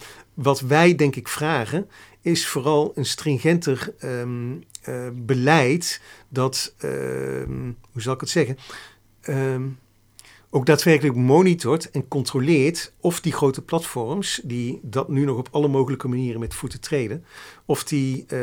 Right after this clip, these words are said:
dat ook daadwerkelijk die consumenten, de gebruikers van, eh, dat type platforms in bescherming nemen. En, nou, daar heb ik persoonlijk wel een hard hoofd in.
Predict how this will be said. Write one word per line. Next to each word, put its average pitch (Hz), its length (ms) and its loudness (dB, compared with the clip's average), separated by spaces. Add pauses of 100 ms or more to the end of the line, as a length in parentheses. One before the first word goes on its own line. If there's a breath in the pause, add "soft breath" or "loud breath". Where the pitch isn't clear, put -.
(120)
dat 131 220 -2
ook 113 140 -4
daadwerkelijk 127 880 -2
die 143 140 -2
consumenten, 147 840 2
de 147 140 -6
gebruikers 147 680 0
van, 120 400 -4
eh, 127 160 -6
dat 120 180 -6
type 127 200 -8
platforms 117 540 -10
in 147 120 0
bescherming 165 480 -4
nemen. 107 320 -8 (640 loud breath)
En, 131 460 0 (120)
nou, - 340 -6
daar 120 180 -4
heb - 100 -2
ik 120 120 -6
persoonlijk 151 440 2
wel 120 200 -2
een 113 80 -4
hard 113 220 -6
hoofd 170 300 4
in. 95 200 -10